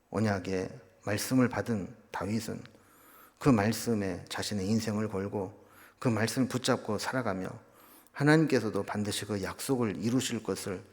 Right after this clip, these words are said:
기대하는 기도를 드렸던 것을 살펴봅니다. 우리도 세상 헛된 것에 마음을 두고 살아가는 것이 아니라 하나님 말씀에 내 인생을 걸고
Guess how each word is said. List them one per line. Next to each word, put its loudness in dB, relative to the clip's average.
기대하는 0
기도를 -6
드렸던 0
것을 -6
살펴봅니다. -4
우리도 0
세상 -2
헛된 2
것에 -2
마음을 0
두고 -8
살아가는 -4
것이 -6
아니라 -4
하나님 4
말씀에 2
내 0
인생을 -2
걸고 -8